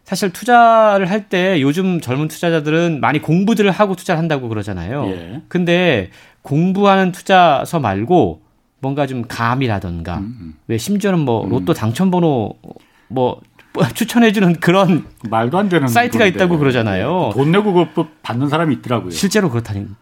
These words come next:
Speaker 1: 거죠.
Speaker 2: 아.
Speaker 1: 그러니까 그런 어떤 관련된 정보들이 떠돌고 있고
Speaker 2: 예.
Speaker 1: 그런 것들을 담은 책들도 지금 출간되고 있다라는 거거든요. 그러니까 우리가 이제
Speaker 2: 아.
Speaker 1: 책의 가치가 사실은 예전에는 책 그러면 무조건 신뢰할 수 있는, 어느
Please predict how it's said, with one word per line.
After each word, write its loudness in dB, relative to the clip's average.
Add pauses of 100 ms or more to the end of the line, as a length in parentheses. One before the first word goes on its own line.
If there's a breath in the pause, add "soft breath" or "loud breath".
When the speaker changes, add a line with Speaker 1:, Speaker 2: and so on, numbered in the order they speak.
(140)
Speaker 1:
거죠. -10
Speaker 2:
아. -14
Speaker 1:
그러니까 -2
그런 6
어떤 0
관련된 2
정보들이 0
떠돌고 2
있고 -2
Speaker 2:
예. -10
Speaker 1:
그런 4
것들을 0
담은 0
책들도 -2
지금 -6 (160)
출간되고 0
있다라는 -4
거거든요. -10 (360 soft breath)
그러니까 0
우리가 2
이제 2
Speaker 2:
아. -8
Speaker 1:
책의 0
가치가 0
사실은 -4
예전에는 0
책 -4
그러면 0
무조건 -2 (320 loud breath)
신뢰할 4
수 -2
있는, 2
어느 0